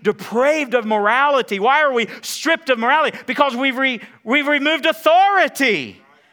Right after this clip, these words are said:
So who are you to say I'm wrong? Who are you to say, "God will judge me"? You understand what I'm saying? We've taken out authority. The next to go is morality.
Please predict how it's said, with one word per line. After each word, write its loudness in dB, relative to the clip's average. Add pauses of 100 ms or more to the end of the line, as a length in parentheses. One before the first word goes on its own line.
(120)
So -2
who 2
are 4
you -2 (200)
to -10
say -4
I'm -6
wrong? -10 (880)
Who 2
are 2
you -2
to -4
say, -2 (1300)
"God -2
will -12
judge -12
me"? -20 (1000)
You -12
understand -14
what -16
I'm -18
saying? -20 (520)
We've -12
taken -6
out -4
authority. -10
The -12
next -12
to -18
go -10
is -18
morality. -12